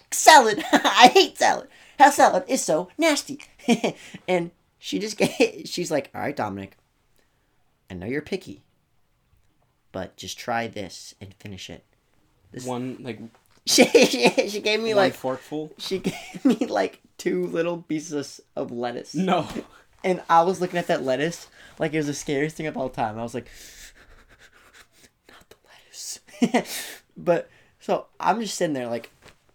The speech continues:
Speaker 1: hands in my lap, and just, I'm not eating it.
Speaker 2: Why are kids so scared of food? Why were we so scared of food? Like,
Speaker 1: And then
Speaker 2: it's just something green.
Speaker 1: So then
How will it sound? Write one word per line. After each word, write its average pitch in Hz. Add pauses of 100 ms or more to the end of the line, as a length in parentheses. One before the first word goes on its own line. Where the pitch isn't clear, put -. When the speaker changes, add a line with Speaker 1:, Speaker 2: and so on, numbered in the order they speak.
(140)
Speaker 1:
hands 147
in 170
my 175
lap, 135 (580)
and 139
just, 127 (680)
I'm 120
not 113
eating 143
it. 123 (300)
Speaker 2:
Why 190
are 220
kids -
so 175
scared 147
of 110
food? 127
Why 160
were 226
we 190
so 190
scared 190
of -
food? 196
Like, 139 (120)
Speaker 1:
And 202
then 196
Speaker 2:
it's -
just - (300)
something 302
green. 233 (100)
Speaker 1:
So 202
then 190